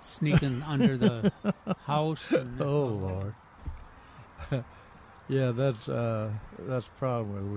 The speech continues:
Speaker 2: wisteria. I planted one on a dead tree, dead, uh, sassafras tea tree there in Tennessee. And I,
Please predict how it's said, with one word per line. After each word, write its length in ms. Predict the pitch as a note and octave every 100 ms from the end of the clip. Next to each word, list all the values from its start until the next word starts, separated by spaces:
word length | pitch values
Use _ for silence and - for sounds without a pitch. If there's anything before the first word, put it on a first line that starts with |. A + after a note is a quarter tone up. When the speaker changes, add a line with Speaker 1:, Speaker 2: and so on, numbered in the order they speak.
| G2+
Speaker 2:
wisteria. 360 | - B2 A2+ A2 - - -
I 120 | C3 C3+
planted 500 | D3+ D3 C3+ A2+ G#2+
one 420 | B2 A#2+ A2+ G#2 - - - - - - - -
on 140 | B2 A#2+
a 40 | G#2 G#2+
dead 300 | C3 B2 G2+
tree, 400 | C#3+ D3+ D#3 G2 - - A#2+
dead, 300 | B2 A2 A2
uh, 340 | G#2 G2+ F#2
sassafras 680 | - D3 D#3 - - F2 - -
tea 80 | - F2 - -
tree 240 | - A2 F2 F2+ - - - - - - -
there 180 | A#2+ A2
in 120 | G#2
Tennessee. 600 | F#2+ B2 A#2 - G#2+ F#2 F#2+ - - - - - - - - -
And 340 | A#2+ A#2 G#2+
I, 180 | G2+ G2+